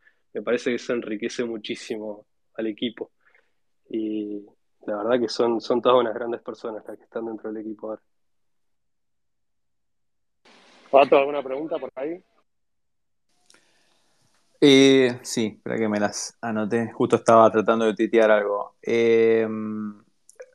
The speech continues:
Speaker 3: no hablamos de cómo hace guita Defiant, si es que la hace. ¿Cómo, cómo hace guita Defiant?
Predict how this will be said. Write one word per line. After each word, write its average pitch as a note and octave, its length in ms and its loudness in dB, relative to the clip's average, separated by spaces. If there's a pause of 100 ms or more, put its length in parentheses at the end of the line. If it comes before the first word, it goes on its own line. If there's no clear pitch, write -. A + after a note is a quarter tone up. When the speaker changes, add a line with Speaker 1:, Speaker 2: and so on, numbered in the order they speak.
Speaker 3:
no F3 560 -2
hablamos D#4+ 300 4
de F#3 100 4
cómo A3+ 200 4
hace F#3+ 160 2
guita E3+ 280 2
Defiant, G2+ 680 0 (480)
si - 260 -6
es A2 100 -2
que G#2 140 -4
la B2 160 0
hace. G2+ 340 -6 (840)
¿Cómo, D3+ 160 -4
cómo A3 180 0
hace A#2+ 200 -2
guita G#2+ 200 -2
Defiant? G2 560 -6